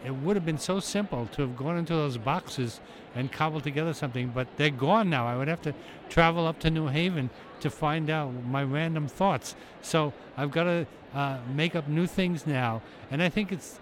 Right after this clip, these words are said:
it's a good thing because my hope is that, uh, when I do my next collection of personal essays, I can use about, let's say, seven, eight, nine, ten of these blogs out of a, out of a year's worth, uh, in the new collection.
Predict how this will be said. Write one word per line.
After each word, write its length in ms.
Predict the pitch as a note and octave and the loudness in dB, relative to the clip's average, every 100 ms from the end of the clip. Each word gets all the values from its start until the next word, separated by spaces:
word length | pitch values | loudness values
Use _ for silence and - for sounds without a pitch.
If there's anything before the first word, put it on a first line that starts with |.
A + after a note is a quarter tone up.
| - D3 | -10 -6
it's 140 | C#3+ | -2
a 40 | |
good 220 | D3+ E3 - | 0 0 0
thing 200 | C#3 C#3 | 0 0
because 420 | C3 C#3+ C3 - - - - C3+ | 0 0 0 -4 -16 -20 -8 0
my 160 | D3+ | 2
hope 260 | D#3 A3 F#3+ | 4 2 2
is 160 | C#3+ | 2
that, 240 | D3+ B2+ B2+ - - - - - | 2 2 0 -8 -18 -18 -14 0
uh, 260 | C3 B2+ B2 - - A#2 | 2 2 -2 -10 -14 -6
when 140 | C#3 D3+ | 0 2
I 80 | |
do 120 | D3 F#3+ | 4 4
my 140 | E3 | 4
next 300 | D#3+ F#3 - | 2 0 -2
collection 460 | - D3+ C3 - C3 | 0 2 0 0 -2
of 120 | - | 2
personal 300 | C#3 - A#2 | 0 0 -4
essays, 380 | A2+ A#2 A2 - - - - | -2 -2 -2 -6 -16 -16 -4
I 120 | B2+ | -2
can 340 | C3 D3+ C#3 B2+ - - - - | 0 2 0 -4 -10 -16 -14 -4
use 320 | C#3 F#3+ F3+ | 2 4 4
about, 360 | D#3 C#3 C3 B2+ - - - - D3+ | 2 2 2 0 -6 -18 -18 -8 -2
let's 200 | F3+ - | 0 2
say, 240 | E3 C3+ - - - - | 2 2 -4 -16 -16 -16
seven, 460 | - F3 F3 E3+ D#3 | -2 4 6 6 4
eight, 220 | D#3+ C#3 | 2 2
nine, 320 | D3+ D3+ D3+ | 0 0 0
ten 240 | - F3+ | 0 0
of 140 | E3+ C#3 | 0 0
these 200 | C#3 A#2 | 0 0
blogs 540 | - B2+ A#2 B2+ - - A2 | 0 2 2 0 -6 -14 -4
out 140 | B2+ | 0
of 160 | C3 B2+ | 2 0
a, 240 | B2 B2 A2+ | -2 -2 -4
out 100 | B2 | -4
of 80 | B2+ | 0
a 40 | C3 | 2
year's 340 | D3 E3 - | 2 2 0
worth, 320 | A#2 A2 A2+ - - - - | 0 0 -2 -10 -18 -14 -2
uh, 320 | A#2 A#2+ A#2+ A2+ - - - | 2 4 2 -2 -12 -18 -6
in 160 | B2+ C#3+ | 0 2
the 80 | C#3 | 4
new 140 | D3 | 2
collection. 480 | - E3+ F3+ - | 2 0 0 -4